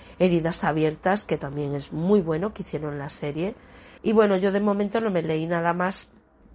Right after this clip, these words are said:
Tampoco sé si tiene nada más. Vale, ¿cómo recomendar esto? Lo voy a recomendar así con la boca pequeña, ¿vale?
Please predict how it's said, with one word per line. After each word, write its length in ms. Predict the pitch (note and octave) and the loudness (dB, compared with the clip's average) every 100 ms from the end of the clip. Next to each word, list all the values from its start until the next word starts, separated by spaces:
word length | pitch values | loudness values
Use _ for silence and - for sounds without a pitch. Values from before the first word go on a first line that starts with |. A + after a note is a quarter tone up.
| - | -10
Tampoco 380 | C#3+ D3+ C#3+ D#3 | -8 -6 -4 -2
sé 140 | D#3 | -2
si 180 | - D#3 | -4 -6
tiene 320 | - C#3 C#3+ | -2 -2 -2
nada 260 | C#3 C#3 D3+ | -4 -4 -2
más. 360 | G#3 - - _ _ _ _ - | -2 -4 -12 _ _ _ _ -10
Vale, 460 | F3+ F3+ E3+ D3+ D#3+ _ - - - | -2 4 4 4 -2 _ -20 -20 -2
¿cómo 300 | - A#3 C#4 | 6 6 6
recomendar 600 | C4+ A3+ G#3 F3+ E3 E3+ | 4 4 4 4 4 2
esto? 400 | E3+ F3+ - - - - - - - - | 2 0 -4 -20 -20 -20 -20 -20 -14 4
Lo 140 | A#3 | 6
voy 120 | C4 F#4+ | 8 6
a 80 | |
recomendar 560 | F#4 - D4 C4+ C4 C#4+ | 2 0 0 -2 -2 -2
así 220 | B3 A#3+ | -4 -6
con 160 | A3+ G#3 | -2 0
la 80 | F#3 | 2
boca 240 | F#3+ D#3+ | 0 0
pequeña, 420 | D3 - C#3 C#3+ | -4 -4 -6 -4
¿vale? 340 | D#3+ A3+ C#4+ | -2 0 -2